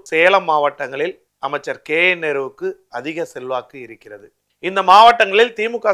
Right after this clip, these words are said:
சார்பிலும் திமுக கூட்டணி சார்பில் யார் போட்டியிட வேண்டும், யார் போட்டியிடக்கூடாது என்று தலைமைக்கு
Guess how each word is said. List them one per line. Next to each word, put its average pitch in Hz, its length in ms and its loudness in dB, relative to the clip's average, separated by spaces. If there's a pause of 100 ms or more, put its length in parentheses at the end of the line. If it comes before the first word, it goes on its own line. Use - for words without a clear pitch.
சார்பிலும் 170 440 0 (220)
திமுக 208 360 -4 (100)
கூட்டணி 208 320 -2 (100)
சார்பில் 175 420 -2
யார் 160 320 2
போட்டியிட 180 440 -4 (100)
வேண்டும், 143 340 -6 (240)
யார் 180 300 8
போட்டியிடக்கூடாது 185 920 0 (100)
என்று 151 240 -8 (300)
தலைமைக்கு 190 420 0